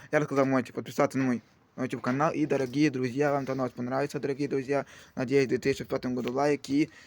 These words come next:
Всё круто, Apple намекнула на выйку, э, наме-, намекнула, дорогие друзья. И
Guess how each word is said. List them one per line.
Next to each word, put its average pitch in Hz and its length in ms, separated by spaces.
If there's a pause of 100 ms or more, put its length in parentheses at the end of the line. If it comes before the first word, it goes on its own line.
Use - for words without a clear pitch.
Всё - 180
круто, 135 320
Apple 135 140
намекнула 131 480
на 131 160
выйку, 143 260
э, 131 380
наме-, 127 500
намекнула, 131 500
дорогие 113 380
друзья. 123 400
И 151 260